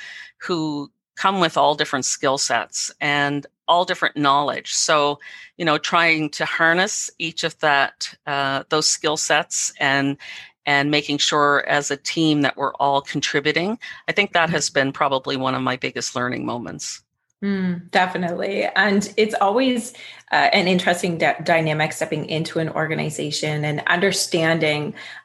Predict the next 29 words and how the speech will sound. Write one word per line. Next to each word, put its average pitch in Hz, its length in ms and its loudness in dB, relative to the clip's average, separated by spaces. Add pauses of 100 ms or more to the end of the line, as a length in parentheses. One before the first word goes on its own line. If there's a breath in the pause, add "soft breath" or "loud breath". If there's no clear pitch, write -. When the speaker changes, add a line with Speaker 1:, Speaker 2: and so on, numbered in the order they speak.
Speaker 2:
um, 160 500 -2
you 190 100 4
know, 160 80 6
what's 170 260 4
going 165 340 2
on 151 460 0 (100)
and 156 340 0
where 185 220 4
you 185 180 4
can 170 260 0
assist 170 540 -2
and 160 340 0 (280 loud breath)
where 175 120 4
you 170 120 4
have 156 340 2
to, 160 380 -2 (120)
um, 156 460 -4 (460)
point 214 260 4
your 180 160 4
attention 175 460 0
to - 380 -2
immediately 160 600 0
to 143 440 -4 (180 loud breath)
help 185 340 -2
further 196 320 4
elevate 165 380 2
your 160 140 -2
team. 165 420 -6 (400 loud breath)
Certainly. 170 760 0